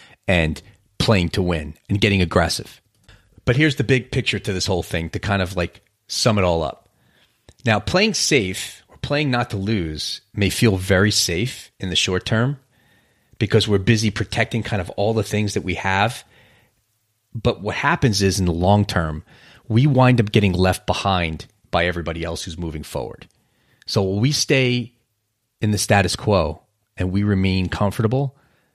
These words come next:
everybody else is out there who's go getting it and who's killing it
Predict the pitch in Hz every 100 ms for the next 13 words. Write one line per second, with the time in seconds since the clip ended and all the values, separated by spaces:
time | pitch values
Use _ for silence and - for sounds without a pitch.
0 | _ _ - 123 165 147 123 117 120 -
1 | 92 95 - 95 80 87 98 87 87 92
2 | 87 73 - _ _ _ _ _ _ _
3 | _ _ _ _ _ _ 92 85 80 101
4 | 87 - _ _ _ - 135 123 85